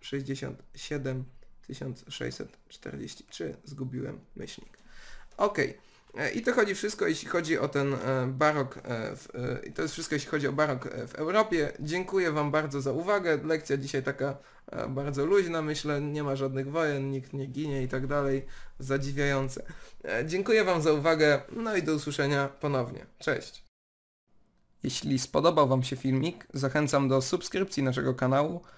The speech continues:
a także do polubienia naszego fanpage'a na Facebooku, wpisując facebook kropka com ukośnik A plus nauka. W razie pytań prosimy o kontakt przez a kropka plus kropka kontakt małpa gmail kropka com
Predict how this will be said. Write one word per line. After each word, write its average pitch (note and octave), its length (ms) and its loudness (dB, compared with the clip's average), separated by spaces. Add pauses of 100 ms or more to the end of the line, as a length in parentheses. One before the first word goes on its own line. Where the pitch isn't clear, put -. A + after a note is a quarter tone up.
(180)
a - 80 -6
także F3 300 6
do E3+ 160 6
polubienia F3 540 4
naszego C3+ 320 2
fanpage'a C3+ 500 4
na B2+ 80 4
Facebooku, C3 540 0
wpisując C#3 560 0
facebook D3 400 0
kropka C3+ 340 -2
com D3+ 380 4
ukośnik C#3 560 0
A C3+ 80 0
plus B2+ 280 -2
nauka. C#3 360 2 (720)
W - 20 -14
razie E3+ 220 4
pytań F#3 360 2
prosimy D#3+ 360 2
o C#3+ 80 6
kontakt C#3+ 460 2
przez - 320 -4
a E3 80 8
kropka C#3 360 0
plus D#3+ 280 2
kropka - 300 -2
kontakt F3 600 2
małpa C3 340 2
gmail B2+ 380 2
kropka B2+ 340 -4
com D#3+ 360 2